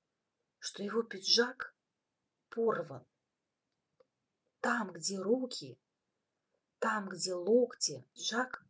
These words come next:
просто в лохмотье. Странно, что я не заметила этого с самого начала.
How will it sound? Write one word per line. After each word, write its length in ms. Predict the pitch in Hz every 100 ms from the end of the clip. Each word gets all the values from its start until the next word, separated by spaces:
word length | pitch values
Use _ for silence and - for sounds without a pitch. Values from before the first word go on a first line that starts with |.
| _ _
просто 460 | - 196 226 - 190
в 80 | 175
лохмотье. 800 | 190 196 214 214 208 - - -
Странно, 380 | - - 208 202
что 160 | 196 196
я 60 | 190
не 60 |
заметила 340 | 185 202 208 196
этого 180 | 185
с 100 | 190
самого 300 | - 202 196
начала. 640 | 196 202 - - 185 139